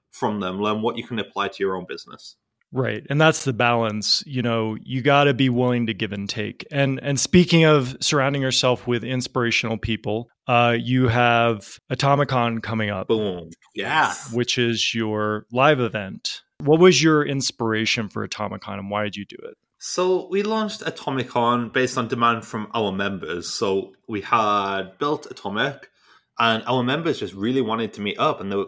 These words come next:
Speaker 1: they've been pushing us for years now, actually, to have a live event. And we've always kind of put it off, and we just thought, "You know what? Let's go for it."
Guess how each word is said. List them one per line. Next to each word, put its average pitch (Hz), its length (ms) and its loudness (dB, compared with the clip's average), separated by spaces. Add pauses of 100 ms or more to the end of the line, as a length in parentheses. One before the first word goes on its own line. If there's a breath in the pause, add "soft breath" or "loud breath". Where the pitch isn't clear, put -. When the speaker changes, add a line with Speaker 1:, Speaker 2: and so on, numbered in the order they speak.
Speaker 1:
they've 117 160 -4
been 123 140 -6
pushing - 360 -6
us 98 160 0
for - 140 -8
years 120 580 2
now, 87 240 -6
actually, 92 420 -6
to 101 100 -12
have 95 160 -8
a - 40 -4
live 98 280 -2
event. 92 340 -6
And - 100 -20
we've 107 220 -12
always 165 400 2
kind 117 240 0
of 113 100 -2 (120)
put - 80 -4
it 110 160 -2
off, 92 400 -6 (760 soft breath)
and 113 360 2
we 120 100 0
just 131 240 -4
thought, 120 200 0
"You 127 80 -4
know 143 120 2
what? 110 400 0 (160)
Let's 127 300 -4 (160)
go 107 180 4
for 80 380 -8
it." - 80 -10